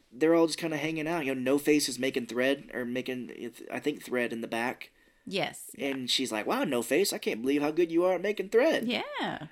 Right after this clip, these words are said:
Speaker 2: he's good.
Speaker 1: Yeah, and then Haku shows up, and they're like, "Haku, you're okay, we gotta go," and,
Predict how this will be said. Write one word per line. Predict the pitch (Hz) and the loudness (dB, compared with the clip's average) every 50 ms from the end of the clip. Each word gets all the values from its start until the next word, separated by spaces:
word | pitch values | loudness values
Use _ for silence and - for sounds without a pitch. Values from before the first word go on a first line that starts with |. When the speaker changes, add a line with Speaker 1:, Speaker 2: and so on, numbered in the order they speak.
| - - - - | -18 -20 -20 -18
Speaker 2:
he's | - 381 403 - - | -16 -16 -16 -12 -10
good. | - 170 220 480 480 - 147 - | -6 -6 -4 -4 -6 -6 -6 -2
Speaker 1:
Yeah, | 131 143 151 151 143 135 135 131 | 0 0 2 2 2 2 0 0
and | 110 76 117 139 139 135 135 131 131 131 - - _ _ _ - | 0 0 2 2 2 2 0 -4 -6 -8 -10 -16 _ _ _ -14
then | 139 143 147 147 147 147 147 - | 0 2 4 4 4 2 -2 -8
Haku | - - 147 135 - - 214 214 175 | -4 -2 -2 -2 0 -2 -2 0 2
shows | - - 139 135 123 151 | 2 4 4 4 4 4
up, | 196 160 95 - - | 2 2 2 0 -2
and | 117 117 113 113 113 - - - - | -4 -6 -6 -6 -8 -10 -14 -14 -10
they're | - 113 113 | -6 -4 -4
like, | 110 113 113 | -2 -4 -4
"Haku, | 143 147 - - 240 233 208 | -4 -6 -6 -4 -6 -4 -2
you're | 180 180 175 175 | 0 2 2 2
okay, | 180 175 - 175 170 185 185 180 170 | 0 0 0 0 0 2 2 2 2
we | 156 147 139 | 2 2 0
gotta | 147 151 151 151 | -2 -2 -2 -2
go," | - 139 143 151 160 165 160 151 139 | -2 -2 0 0 2 2 2 2 0
and, | 123 117 107 - | -2 -4 -6 -10